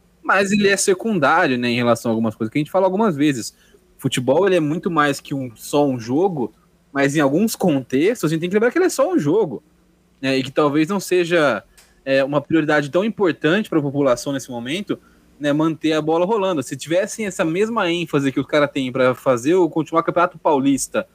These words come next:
no meio da pandemia pra, pra cuidar de fato da, da situação, então a gente não te-, não estaria nesse, nesse con-, nesse cenário hoje. Vale lembrar que, o, na minha opinião, isso tudo foi muito mal conduzido desde o retorno do ano passado. Porque houve, sim, naquela época, um achatamento da curva no Brasil,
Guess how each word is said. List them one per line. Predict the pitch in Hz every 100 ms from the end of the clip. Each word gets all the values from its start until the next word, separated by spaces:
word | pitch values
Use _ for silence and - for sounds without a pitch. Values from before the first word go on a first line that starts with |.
| _ _ _
no | -
meio | 139
da |
pandemia | 139 139 131 127 123
pra, | 135
pra | 123 135
cuidar | - 127 135 196
de | 170
fato | - 143 135
da, | 123 117
da | 113
situação, | - 123 - - 190 165 _ _ _ -
então | 170
a |
gente | 170 170
não |
te-, | 170
não | 160 170
estaria | 175 165 156
nesse, | 165 156 175 170
nesse | 165 -
con-, | 160 170
nesse | 156 -
cenário | 165 156 165 180
hoje. | 147 107 101 _ _ _ _ _
Vale | 135 214
lembrar | 208 156 190
que, | 220 180 147
o, | 147 156 - -
na | 151
minha | 175 262
opinião, | - 151 185
isso | 190 -
tudo | 202 226
foi | 226
muito | 208 233
mal | 233
conduzido | 226 233 190 220 196
desde | 220 226
o |
retorno | 226 214 202 214
do |
ano | 214
passado. | 214 226 - 180 156 101 - _ _ _
Porque | - 160 214
houve, | 180 226 277 202
sim, | - - 175
naquela | 147 151 147
época, | 139 135 143 147
um | 143
achatamento | 143 147 139 139 139
da | 123
curva | - 135
no | 127
Brasil, | 120 110 107 180 202